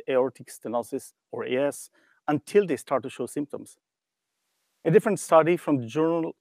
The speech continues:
Circulation found that by the time A S patients show symptoms, half are already too sick, so sick that they will die from the disease within two to three years.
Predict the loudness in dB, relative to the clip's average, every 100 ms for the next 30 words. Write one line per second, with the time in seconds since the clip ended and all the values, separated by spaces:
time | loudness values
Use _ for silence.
0 | -18 -2 0 2 2 0 -2 -6 -8 _
1 | _ _ 2 4 4 0 0 -2 -2 -10
2 | -8 -4 -4 -4 -2 -2 -2 -6 -8 -6
3 | -10 -10 -6 -4 -4 -6 -8 -8 -10 -12
4 | -20 _ _ _ 0 2 2 0 0 0
5 | 0 -2 -6 _ -8 -8 -6 -10 -10 -14
6 | _ _ _ _ _ -2 -2 0 -4 -4
7 | -8 _ _ -6 -2 -2 0 -2 -4 _
8 | _ _ -14 -4 2 2 0 -4 -6 -4
9 | -4 -6 -8 -6 -4 -6 -8 -8 -6 -8
10 | -8 -10 -10 -12 -12 -12 -10 -14 -16 -20